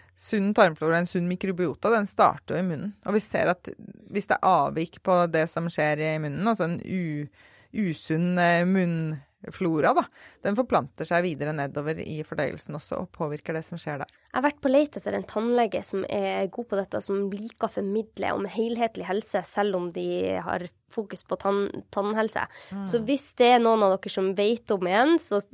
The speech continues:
Speaker 2: eh, skriv meg en, eh, melding på Instagram eller Facebook, for at det har jeg veldig lyst til å snakke om. Men OK, Marit, er det noe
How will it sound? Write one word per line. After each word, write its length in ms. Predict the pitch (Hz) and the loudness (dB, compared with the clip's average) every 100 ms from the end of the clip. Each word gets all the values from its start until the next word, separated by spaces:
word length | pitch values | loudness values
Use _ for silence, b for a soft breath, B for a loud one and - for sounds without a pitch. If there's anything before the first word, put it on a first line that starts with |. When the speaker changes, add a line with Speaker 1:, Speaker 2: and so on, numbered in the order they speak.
| - 98 | -12 -10
Speaker 2:
eh, 320 | 107 98 - | -8 -6 -6
skriv 300 | - - 202 | -8 -6 -2
meg 240 | 175 175 175 | 0 0 -2
en, 180 | - 175 175 | -2 -4 -4
eh, 800 | 180 185 185 190 185 185 185 180 | -6 -6 -6 -8 -8 -6 -6 -6
melding 320 | 190 190 185 | -4 -4 -4
på 220 | - 170 | -4 -4
Instagram 400 | 175 185 175 170 | -4 -4 -6 -4
eller 240 | 175 175 175 | -4 -4 -6
Facebook, 640 | - 190 - - - - - | -6 -8 -8 -14 -14 -14 -10
for 160 | 185 202 | -6 -6
at 220 | - - | -8 -20
det 360 | 214 190 180 202 | -18 -8 -2 0
har 120 | 185 | 0
jeg 80 | - | -2
veldig 220 | - - | -4 -6
lyst 160 | 180 - | -10 -10
til 60 | |
å 20 | |
snakke 240 | - - - | -10 -10 -12
om. 60 | - B B B B B | -16 B B B B B
Men 200 | 311 381 - | 2 2 2
OK, 200 | 359 - 415 311 b b b | -2 0 0 0 b b b
Marit, 300 | 285 359 - | 6 6 4
er 100 | - | 0
det 100 | 339 | 2
noe 100 | 320 | 2